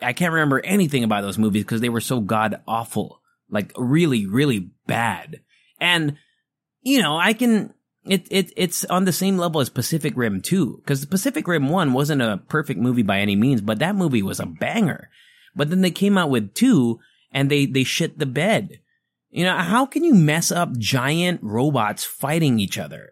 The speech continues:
Like, that's all you have to do. That's why I, I'm a huge fan of Real Steel, because it was fucking awesome. All right? So, that's my ranking of Transformers movies. Uh, other than that, what else? I know The Flash comes out this week. I, I,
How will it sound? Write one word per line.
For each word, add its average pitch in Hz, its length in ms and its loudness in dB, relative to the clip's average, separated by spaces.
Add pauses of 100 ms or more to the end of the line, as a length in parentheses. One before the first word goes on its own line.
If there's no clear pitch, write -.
(160)
Like, 143 280 -4
that's 185 200 -2
all 175 240 -4
you 196 80 0
have 185 80 -2
to 180 80 -8
do. 214 80 -4
That's 185 160 -4
why 202 240 2
I, 147 100 2 (120)
I'm 156 200 -2
a 147 80 2
huge 220 500 0
fan 139 440 0 (240)
of 151 160 -2
Real 143 460 2
Steel, 254 600 0 (560)
because 196 520 0
it 202 100 0
was 214 200 -2
fucking 196 420 0
awesome. 247 640 0 (520)
All - 80 -8
right? 254 360 -4 (420)
So, 139 640 2 (640)
that's 160 220 -2
my 151 140 2
ranking 120 340 0
of 95 100 -2
Transformers 92 1080 -4
movies. 90 480 -4
Uh, - 40 -4
other 233 640 0
than 156 200 0
that, 131 260 0
what 123 100 2
else? 113 140 2
I 180 100 0
know 220 100 2
The 180 120 0
Flash 131 400 -4
comes 135 200 -2
out 131 140 -2
this 131 180 -4
week. 127 360 -2
I, 113 180 0
I, 113 200 -2